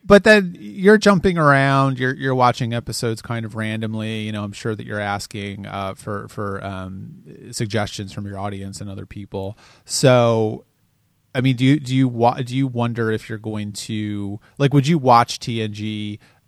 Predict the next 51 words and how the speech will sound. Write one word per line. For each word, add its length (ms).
uh, 560
not 260
for 100
the 80
podcast? 500
Like, 140
do 100
you 100
think 240
you 120
would 160
start 440
watching 500
it 200
yourself? 760
Um, 480
you 120
know, 100
maybe 320
with, 480
uh, 460
you 160
know, 340
I 80
don't 120
know 80
if 120
you 60
have 80
children, 340
but 80
maybe 160
with 140
your, 120
you 100
know, 160
I 60
think 180
a 60
lot 160
of 80
people 280
will, 200
will 140
share 280
it 80
with 120
their 120
children 680
or 160
whatever. 600